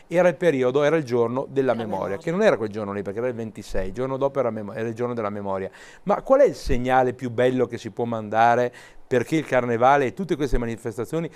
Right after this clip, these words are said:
Speaker 1: sono contro qualsiasi tipo di forma di guerra, di, di, di, come si può dire, di
Speaker 2: Del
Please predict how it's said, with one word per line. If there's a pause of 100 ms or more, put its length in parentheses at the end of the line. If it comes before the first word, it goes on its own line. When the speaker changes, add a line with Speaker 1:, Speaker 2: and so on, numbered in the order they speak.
(140)
Speaker 1:
sono
contro
qualsiasi
tipo
di
forma
di
guerra, (460)
di, (200)
di, (260)
di,
come
si
può
dire, (280)
di
Speaker 2:
Del